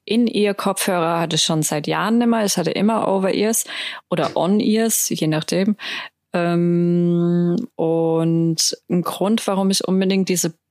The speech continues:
Buds wollte oder auch testen wollte, war eben, dass es halt auf Arbeit relativ schwierig ist, immer Over-Ears zu tragen. Also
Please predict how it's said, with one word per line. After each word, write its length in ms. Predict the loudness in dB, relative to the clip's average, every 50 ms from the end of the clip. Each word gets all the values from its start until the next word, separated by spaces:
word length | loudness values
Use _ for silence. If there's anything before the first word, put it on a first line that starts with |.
| _ _ _ _ _ _ -4
Buds 460 | -4 -4 -2 -2 -2 -2 -2 -2 -2
wollte 600 | -2 0 0 0 0 0 0 0 0 0 2 0
oder 300 | 0 0 0 0 0 -2
auch 160 | -2 -4 -4
testen 540 | -6 -4 -4 -2 -2 -2 0 0 0 0 2
wollte, 500 | 0 0 0 0 0 0 0 0 -2 -2 -4 -6 -6 -6 -6 -8 -10 -12 _
war 460 | -6 -4 -2 -2 0 0 0 -2 -2 -2
eben, 580 | -2 0 0 2 2 2 4 4 2 0 0 -2
dass 220 | -4 -2 -2 0
es 140 | -2 0 0
halt 260 | 0 0 0 0 -2
auf 180 | -2 -2 -4 -6 -6 _
Arbeit 440 | -4 -2 -2 0 -2 -2 -2 -2 -2
relativ 400 | -2 -2 -2 -2 -2 0 0 0
schwierig 480 | 0 0 0 0 0 0 0 0 0
ist, 200 | -2 -2 -2 0
immer 300 | 0 0 0 0 0 0
Over-Ears 580 | 0 0 0 0 0 0 0 0 0 0 0 -2
zu 100 | -2 -2
tragen. 520 | -4 -6 -4 -4 -4 -2 -2 -2 -2 -2
Also 360 | -2 -2 -2 -2 -2 -2 -2